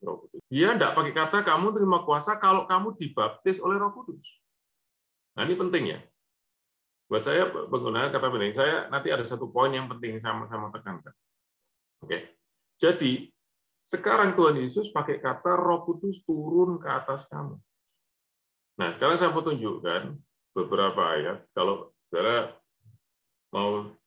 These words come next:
catat, saudara bisa, bisa catat, ya. Saya akan tunjukkan beberapa ayat di Kisah Rasul, ya, di mana tidak lagi mau pakai kata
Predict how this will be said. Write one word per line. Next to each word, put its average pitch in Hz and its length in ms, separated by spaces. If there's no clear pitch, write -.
catat, 131 560
saudara 104 400
bisa, 87 560
bisa 87 260
catat, 78 400
ya. - 160
Saya 151 100
akan 160 120
tunjukkan 151 340
beberapa 98 480
ayat 80 400
di 95 160
Kisah 127 240
Rasul, 104 560
ya, 71 160
di 107 160
mana 110 640
tidak 147 320
lagi 117 320
mau 139 240
pakai 117 640
kata 117 720